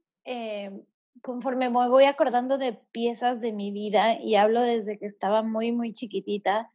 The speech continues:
eh, empiezo a entender que todo se fue dando desde que yo era muy pequeña. A mí me gusta mucho una frase que dice Steve Jobs, o bueno, decía Steve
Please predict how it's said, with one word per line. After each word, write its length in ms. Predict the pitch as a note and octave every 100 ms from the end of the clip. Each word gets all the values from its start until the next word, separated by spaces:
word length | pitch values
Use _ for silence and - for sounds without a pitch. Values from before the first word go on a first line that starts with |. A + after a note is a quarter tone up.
| _ _ _ _ -
eh, 360 | A#3 A3 G#3+ -
empiezo 400 | A#3 A3+ C4+ D#4
a 40 |
entender 540 | D4 C#4+ A#3 A#3 A#3 A#3+
que 380 | C4 C4 A#3 - _ _ _ _ _ _ _ _ _ _ _ _ _ -
todo 260 | C#4+ D4+
se 160 | C#4+ C4
fue 160 | C4+
dando 260 | B3+ C4 C4+
desde 240 | B3 G#3+
que 140 | - G3+
yo 100 | G#3+
era 140 | A3
muy 240 | B3 A#3 A#3
pequeña. 680 | A#3 A3+ A#3+ A3+ F#3 D#3+ _ _ _ _ _ -
A 140 | -
mí 160 | B3 B3+
me 100 | C4+
gusta 240 | C#4 C#4+
mucho 240 | C4+ C4 C#4+
una 160 | C#4
frase 360 | B3 A3+ A3+ B3+
que 100 | A#3+
dice 340 | A3 G#3 A#3+
Steve 340 | A#3 - A#3+ G#3
Jobs, 240 | A3 G#3+ G#3
o 60 |
bueno, 240 | G3 F#3+ F#3
decía 480 | G3+ G3+ C4 A#3+
Steve 280 | G3+ - G#3+